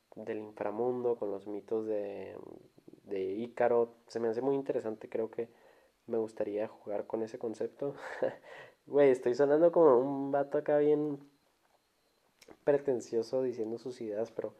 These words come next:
si a mí me preguntas en este momento qué estoy haciendo, o simplemente estoy sacando todo lo que mi mente trae,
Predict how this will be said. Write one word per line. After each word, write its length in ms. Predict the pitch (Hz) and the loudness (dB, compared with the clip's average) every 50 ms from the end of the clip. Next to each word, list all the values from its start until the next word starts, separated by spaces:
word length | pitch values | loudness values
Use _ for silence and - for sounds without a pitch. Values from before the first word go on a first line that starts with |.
| _ _ _ _ _ _ _ | _ _ _ _ _ _ _
si 140 | _ - 113 | _ -6 -4
a 20 | |
mí 120 | 113 110 110 | -2 -2 0
me 160 | 120 143 147 | 0 0 0
preguntas 600 | 147 - 127 117 110 110 113 110 - 143 147 143 - 113 | 2 2 2 2 2 0 0 0 -2 -2 -2 -2 -4 -8
en 80 | 113 | -8
este 220 | 107 104 - - 139 | -8 -6 -4 0 0
momento 500 | 135 120 110 110 107 104 - 135 127 - | 0 2 0 -2 -4 -4 -6 -8 -8 -4
qué 120 | - 143 | -2 -2
estoy 280 | 131 131 - - 139 139 | -2 -2 -2 0 2 2
haciendo, 540 | 139 139 139 - 143 143 156 156 156 156 - _ _ _ _ _ _ _ _ _ _ | 2 2 2 0 0 2 4 2 2 0 -4 _ _ _ _ _ _ _ _ _ _
o 140 | 117 120 113 | -4 -2 -2
simplemente 380 | 117 113 117 120 131 131 - | -4 -2 -2 0 0 -2 -2
estoy 180 | - - 135 127 | -4 -4 -2 0
sacando 440 | 123 131 127 131 127 127 127 135 131 | 0 0 -2 -2 -2 -2 -2 -4 -4
todo 560 | - - 127 127 127 127 131 131 131 131 131 | 0 4 6 6 8 8 8 6 6 4 4
lo 140 | 127 127 127 | 2 0 -4
que 120 | - 120 | -6 -8
mi 100 | 113 110 | -10 -8
mente 480 | 107 110 110 110 113 110 - - 120 120 | -8 -8 -8 -8 -8 -10 -10 -10 -10 -10
trae, 460 | - - 113 117 123 131 139 143 | -8 -4 -2 2 2 2 2 2